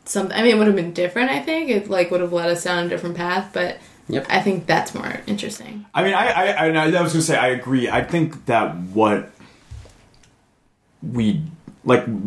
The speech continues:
Speaker 3: 'cause what ultimately happened was, like, if they made it so that the thing we should care about the most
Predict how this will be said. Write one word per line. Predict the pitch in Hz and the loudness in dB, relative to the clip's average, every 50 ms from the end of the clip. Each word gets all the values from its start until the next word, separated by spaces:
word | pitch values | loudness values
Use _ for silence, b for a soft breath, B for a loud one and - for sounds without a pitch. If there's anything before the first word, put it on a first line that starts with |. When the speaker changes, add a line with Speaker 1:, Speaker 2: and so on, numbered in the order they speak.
| 107 104 107 - - | -6 -6 -8 -12 -8
Speaker 3:
'cause | - - 156 139 | -4 -2 0 0
what | 131 139 165 139 | 0 2 2 2
ultimately | 156 160 165 156 127 110 | 2 2 2 2 0 0
happened | 107 123 131 123 120 117 104 | 2 2 2 2 0 -2 -2
was, | 98 95 90 87 107 | -2 -4 -4 -4 -6
like, | 98 90 - - | -6 -8 -4 -2
if | 156 156 156 | 0 0 2
they | - 175 156 | 2 2 4
made | 139 120 113 131 151 160 | 4 4 4 4 4 4
it | 185 190 185 | 2 2 2
so | - - 180 175 | 2 2 2 4
that | 175 170 170 - 127 | 4 4 2 0 -2
the | 113 | -4
thing | - 131 127 127 | -2 0 2 4
we | 131 123 | 2 2
should | - 107 101 | 0 -2 -4
care | - 113 107 120 | -2 0 0 2
about | 107 113 120 - | 2 2 0 0
the | - 92 | -2 -2
most | 90 87 92 104 131 123 - - - | -2 0 2 2 0 0 -2 -6 -12